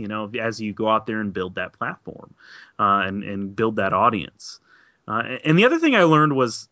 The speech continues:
was about during the campaign, I was, had to do with interacting with, with backers. They all have great ideas and they all wanna put their two cents in and stuff. And there's some great ideas,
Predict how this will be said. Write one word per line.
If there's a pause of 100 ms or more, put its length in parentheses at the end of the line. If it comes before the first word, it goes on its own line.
(140)
was
about (160)
during
the
campaign,
I (460)
was,
had
to
do
with
interacting
with, (220)
with
backers.
They
all
have
great
ideas
and
they
all
wanna
put
their
two
cents
in
and
stuff. (360)
And
there's
some
great
ideas,